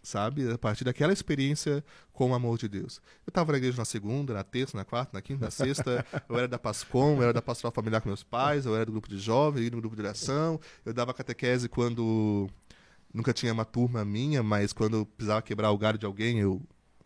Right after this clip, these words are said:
Speaker 1: tava lá dando catequese.
Speaker 2: <laughs>
Speaker 1: Então a igreja começou, a partir daquele momento, se tornar também a minha vida.
Speaker 2: Uhum, uhum. Fazer parte.
Speaker 1: Fazer parte da minha vida.
Speaker 2: Que lindo isso, né?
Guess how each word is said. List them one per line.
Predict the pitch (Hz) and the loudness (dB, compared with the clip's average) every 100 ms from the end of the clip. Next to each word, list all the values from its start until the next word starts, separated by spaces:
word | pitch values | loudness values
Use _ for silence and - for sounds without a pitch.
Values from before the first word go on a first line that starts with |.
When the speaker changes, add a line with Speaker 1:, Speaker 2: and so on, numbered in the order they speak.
| - | -2
Speaker 1:
tava | 113 202 | 0 2
lá | 202 | 2
dando | 208 101 | 0 -6
catequese. | - - 117 143 151 147 143 143 | -12 -8 -4 -2 0 -2 -4 -8
Speaker 2:
<laughs> | - - - - - | -14 -20 -18 -18 -8
Speaker 1:
Então | - | 2
a | 135 | 2
igreja | 135 143 156 | 4 0 0
começou, | 165 160 156 - 151 | -2 -2 -2 -2 -2
a | 160 | 0
partir | 147 135 165 | 0 0 -4
daquele | 160 156 | -4 -4
momento, | 147 127 135 165 - | -4 -4 -6 -6 -10
se | 147 | -4
tornar | 147 139 131 | -2 -2 -2
também | - 143 131 139 | -2 -2 0 0
a | 143 | -2
minha | 135 127 | -4 -8
vida. | 104 92 87 | -8 -8 -6
Speaker 2:
Uhum, | 104 87 92 110 _ - | -6 -8 -10 -12 _ -12
uhum. | 95 101 | -12 -10
Fazer | 110 98 98 | -6 -2 -2
parte. | - 95 85 - | -2 -2 -4 -6
Speaker 1:
Fazer | 117 107 113 | -8 -6 -4
parte | 104 107 | -6 -6
da | 104 | -6
minha | 101 | -8
vida. | 95 - - - _ _ _ _ - | -10 -12 -18 -20 _ _ _ _ -8
Speaker 2:
Que | 160 | -4
lindo | 165 104 156 131 | -2 -2 -2 0
isso, | 123 156 | 2 2
né? | 123 | 0